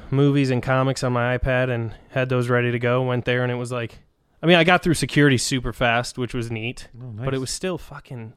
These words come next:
Speaker 1: it was full.
Speaker 2: Really?
Speaker 1: Like, the airport was full.
Speaker 2: L A's or D C's or both?
Speaker 1: L A's, both, really.
Speaker 2: Yeah, yeah.
Speaker 1: Um,
Speaker 2: Yeah, they're big. Yeah.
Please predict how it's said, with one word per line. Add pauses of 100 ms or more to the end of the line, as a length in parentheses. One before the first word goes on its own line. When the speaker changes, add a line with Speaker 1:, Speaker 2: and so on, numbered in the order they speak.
(340)
Speaker 1:
it
was
full. (300)
Speaker 2:
Really? (160)
Speaker 1:
Like,
the
airport
was (280)
full. (680)
Speaker 2:
L
A's
or
D
C's
or
both?
Speaker 1:
L
A's,
both,
really.
Speaker 2:
Yeah,
yeah.
Speaker 1:
Um,
Speaker 2:
Yeah,
they're (220)
big. (720)
Yeah.